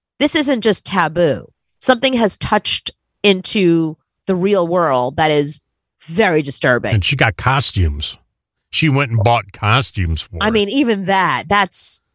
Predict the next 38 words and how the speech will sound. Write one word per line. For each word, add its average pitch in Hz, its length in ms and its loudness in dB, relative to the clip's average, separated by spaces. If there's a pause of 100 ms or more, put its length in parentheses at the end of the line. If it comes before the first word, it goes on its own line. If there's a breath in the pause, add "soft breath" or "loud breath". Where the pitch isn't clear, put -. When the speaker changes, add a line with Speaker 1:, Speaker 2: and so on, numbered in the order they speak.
Speaker 1:
not 175 280 0
okay. 143 440 0
Something's 240 340 0
wrong 147 180 2
with 127 140 -2
her. 113 260 -2 (520)
Speaker 2:
I 175 100 0
can't 214 200 0
imagine 117 400 2
a 95 60 -2
guy 101 300 0
bringing 92 520 0 (160)
a 101 140 0
rape 92 340 2
fantasy 90 540 2
up, 80 220 -2
though. 82 300 -2 (440)
I 113 60 0
always 107 240 2
thought 98 180 0
that 92 120 2
was 85 260 0 (140)
the 101 80 -2
girl 90 300 2
that 82 120 -2
brings 85 340 0
that 85 180 0
up. 80 260 -4 (320)
If - 60 -10
a 104 40 0
guy 113 240 2
brings 98 260 0
that 90 140 2
up, 82 80 -2
<laughs> - 20 -8
that's - 260 -2
just 85 220 -2
wrong. 80 520 -2